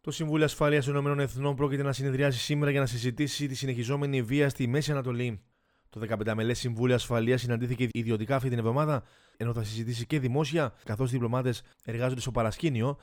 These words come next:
για τον περιορισμό της βίας. Τουλάχιστον εκατόν τριάντα εννέα άνθρωποι σκοτώθηκαν στη Γάζα στις τελευταίες εχθροπραξίες,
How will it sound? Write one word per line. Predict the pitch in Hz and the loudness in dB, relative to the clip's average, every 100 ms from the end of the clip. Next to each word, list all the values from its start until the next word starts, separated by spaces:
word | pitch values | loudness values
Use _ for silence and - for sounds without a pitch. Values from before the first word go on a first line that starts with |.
| - | -12
για | - | -6
τον | 156 156 | -4 0
περιορισμό | 151 117 117 | 0 0 0
της | 135 113 | -2 -2
βίας. | 120 113 104 - _ _ _ _ _ _ _ _ _ | 0 0 -2 -8 _ _ _ _ _ _ _ _ _
Τουλάχιστον | 117 117 120 | -4 -2 0
εκατόν | 117 117 | 0 0
τριάντα | 110 110 | 0 0
εννέα | 113 117 | 0 0
άνθρωποι | 113 113 | -2 -4
σκοτώθηκαν | 110 110 117 113 | -2 0 0 -2
στη | 107 | -4
Γάζα | 107 117 120 | -2 0 0
στις | 110 104 | -4 -4
τελευταίες | 113 - 131 | -4 -2 -4
εχθροπραξίες, | 120 127 110 104 - 143 135 | -2 0 0 -2 -2 0 0